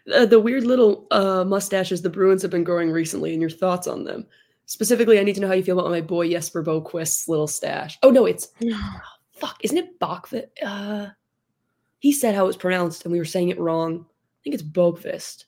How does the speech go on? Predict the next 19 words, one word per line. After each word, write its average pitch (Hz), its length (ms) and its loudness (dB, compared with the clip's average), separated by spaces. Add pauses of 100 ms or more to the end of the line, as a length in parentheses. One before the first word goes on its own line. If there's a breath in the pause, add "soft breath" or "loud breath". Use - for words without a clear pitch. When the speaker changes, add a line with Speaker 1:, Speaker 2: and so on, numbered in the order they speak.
Speaker 1:
I 180 60 -10
think 262 140 -2
you 277 60 0
pronounce 190 440 0
the 185 80 -4
V 170 280 0
and 160 100 -2
that's 170 200 -6
the 165 100 -8
weird 170 260 -6
part. - 300 -10 (760)
Speaker 2:
Boqvist? 233 520 -4 (1300)
Speaker 1:
It 196 80 -2
doesn't, 180 240 4
a-, - 180 0
anyway, - 300 0 (320)
d-, - 80 -4 (140)
but - 380 2
I, 185 500 0